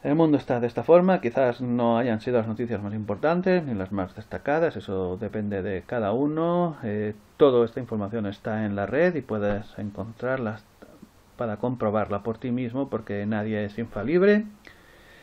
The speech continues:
Y nos encontramos, si lo deseas, en el siguiente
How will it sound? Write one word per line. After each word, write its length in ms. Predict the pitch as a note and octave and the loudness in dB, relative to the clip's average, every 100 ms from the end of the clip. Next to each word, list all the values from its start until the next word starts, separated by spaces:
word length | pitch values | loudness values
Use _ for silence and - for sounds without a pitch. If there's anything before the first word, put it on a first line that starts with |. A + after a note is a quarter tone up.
| - - - _ - _ _ - | -20 -20 -20 _ -20 _ _ -6
Y 340 | C#3 D#3+ E3 E3 D#3+ D3 - - - | 0 2 4 4 2 -4 -10 -20 -8
nos 220 | A2 A2 | -6 -6
encontramos, 840 | A2+ G2+ G#2 C#3 C#3+ C#3+ C3 C3+ | -8 -8 -2 2 2 2 -2 -4
si 100 | C3 | -6
lo 120 | G2+ G2+ | -6 -6
deseas, 600 | G2+ C3+ C3 B2+ B2+ - | -6 -4 -2 -2 -4 -8
en 120 | G#2 | -8
el 160 | F#2 F2+ | -8 -10
siguiente 920 | - - A2+ A#2+ A#2 - A#2 A2 | -12 -8 -2 -2 -2 0 2 2